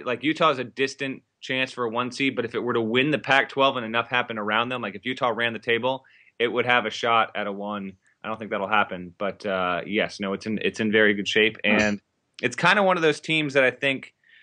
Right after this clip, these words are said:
Speaker 1: people might be hesitant to embrace because we get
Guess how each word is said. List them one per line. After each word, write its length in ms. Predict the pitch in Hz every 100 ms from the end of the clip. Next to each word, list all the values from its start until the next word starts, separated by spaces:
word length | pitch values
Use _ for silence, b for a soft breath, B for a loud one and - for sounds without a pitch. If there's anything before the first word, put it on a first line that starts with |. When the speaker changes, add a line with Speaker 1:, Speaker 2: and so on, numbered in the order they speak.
| b b _ _ _ _ 117
Speaker 1:
people 440 | - 160 156 165 151
might 380 | 139 139 139 -
be 240 | 135 127
hesitant 580 | - 139 135 135 139 127
to 160 | - 127
embrace 460 | 110 120 131 131
because 560 | - 120 - 120 110 101 -
we 300 | - - 113
get 300 | 113 147 135